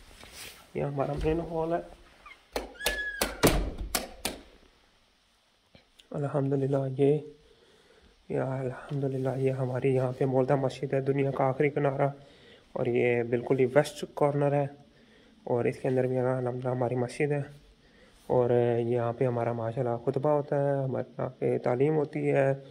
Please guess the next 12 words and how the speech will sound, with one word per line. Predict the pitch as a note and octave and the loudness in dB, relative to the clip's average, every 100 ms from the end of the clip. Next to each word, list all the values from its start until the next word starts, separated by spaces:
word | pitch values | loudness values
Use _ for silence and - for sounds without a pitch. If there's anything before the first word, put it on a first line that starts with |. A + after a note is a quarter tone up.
| - - - _ A#2+ | -20 -20 -20 _ -4
यहाँ | A#2 | -2
पे | A#2+ | 0
हमारे | A#2+ A2+ A2 A2+ A2+ | 0 0 0 -2 -2
जो | A#2 | -2
है | A2+ A#2 | -2 -2
ना, | A2+ A#2 A#2+ - - _ _ - | -2 -2 -6 -14 -20 _ _ -8
अ, | C3 A#2+ A#2 - - - - - _ | -4 -2 -4 -8 -20 -20 -20 -20 _
दीन | B2+ B2+ | 0 2
की | B2+ | 2
मेहनत | C3 D3+ D#3 D#3+ | 0 0 2 0
होती | C3+ D3+ C#3+ | 0 0 2
है। | C#3+ C#3+ | 2 0